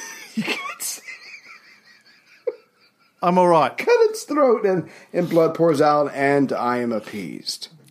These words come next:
Speaker 1: says your God.
Speaker 2: Because Yahweh, Yahweh, in his extreme
Speaker 1: Mm-hmm.
Speaker 2: wisdom,
Speaker 1: Besides bling.
Speaker 2: couldn't think of, couldn't think of any other way. No, this is before Jesus. It's
Speaker 1: Oh, oh,
Speaker 2: Jesus
Speaker 1: sorry.
Speaker 2: that's into the
Speaker 1: Sorry.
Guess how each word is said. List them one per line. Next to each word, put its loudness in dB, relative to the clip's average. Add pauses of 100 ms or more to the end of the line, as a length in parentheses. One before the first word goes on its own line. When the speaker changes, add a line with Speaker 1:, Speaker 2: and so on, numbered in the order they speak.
(140)
Speaker 1:
says -8
your -12
God. -8
Speaker 2:
Because 0
Yahweh, 4 (720)
Yahweh, 2
in 0
his 0
extreme 0
Speaker 1:
Mm-hmm. -2
Speaker 2:
wisdom, -8 (500)
Speaker 1:
Besides 2
bling. -4
Speaker 2:
couldn't 2
think 2
of, -2 (760)
couldn't 0
think 0
of 0
any 2
other 4
way. 0
No, 4
this -2
is -2
before 0
Jesus. -2
It's 2
Speaker 1:
Oh, 6
oh, -8
Speaker 2:
Jesus 4
Speaker 1:
sorry. 0
Speaker 2:
that's -6
into -2
the -8
Speaker 1:
Sorry. 0